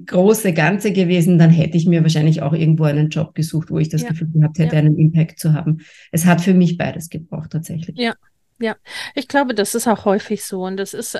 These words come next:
Speaker 2: einfach, ne, es gibt diese Momente, da klappt irgendwas nicht, da klappt irgendwas gar nicht. Oder, oder man hat, äh, schlicht und ergreifend, äh, völlig andere Vorstellungen,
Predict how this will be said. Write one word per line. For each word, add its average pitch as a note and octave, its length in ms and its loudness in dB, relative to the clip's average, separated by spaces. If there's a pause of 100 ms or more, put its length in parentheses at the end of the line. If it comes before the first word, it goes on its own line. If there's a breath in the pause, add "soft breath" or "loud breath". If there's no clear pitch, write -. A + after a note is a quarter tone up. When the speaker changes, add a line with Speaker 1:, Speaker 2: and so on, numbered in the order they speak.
Speaker 2:
einfach, G#3+ 380 -8
ne, C4 160 -4
es - 160 -8
gibt - 220 -14
diese G#3+ 200 -2
Momente, G#3 540 -2
da F#3+ 160 -4
klappt - 400 -16
irgendwas A3 480 -6
nicht, C#4 260 -10
da F#3+ 240 -6
klappt - 320 -12
irgendwas F3+ 500 -10
gar E3+ 280 -6
nicht. A3 280 -10
Oder, G#3 380 -4 (420 loud breath)
oder A3+ 280 -2
man A#3 280 -2
hat, A3 180 -4 (380)
äh, A#3 120 -12
schlicht A3+ 320 -10
und G#3+ 100 -6
ergreifend, G3+ 800 -4
äh, G3 160 -12
völlig G3 460 -8
andere F3+ 260 -10
Vorstellungen, A#3+ 1080 -6